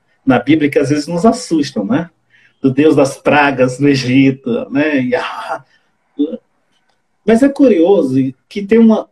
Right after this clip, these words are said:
existe, embora as pessoas se assustem com essas narrativas, existe uma certa,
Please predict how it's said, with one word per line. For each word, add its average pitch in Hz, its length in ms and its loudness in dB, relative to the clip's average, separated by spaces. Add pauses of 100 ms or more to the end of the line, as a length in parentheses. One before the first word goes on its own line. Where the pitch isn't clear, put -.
existe, 196 520 -8
embora 175 460 2
as - 100 -4
pessoas 147 300 -2
se - 80 -8
assustem 143 500 -6
com 135 80 -4
essas 131 260 -4
narrativas, 131 640 -8
existe 170 320 -8
uma 190 100 -2
certa, - 360 -2